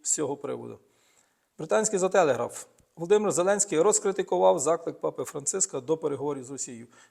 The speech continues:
Ну, ще раз хочу наголосити, що ці дві новини, вони були практично у всіх впливових світових засобах масової інформації, маю на увазі заяву папи Римського і Оскар за фільм «Двадцять днів у Маріуполі».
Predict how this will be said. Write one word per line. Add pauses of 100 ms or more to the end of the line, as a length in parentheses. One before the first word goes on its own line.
(100)
Ну,
ще
раз
хочу
наголосити,
що
ці
дві
новини,
вони
були
практично
у
всіх (360)
впливових
світових
засобах
масової
інформації,
маю
на
увазі (640)
заяву
папи
Римського (720)
і
Оскар
за
фільм
«Двадцять
днів
у
Маріуполі».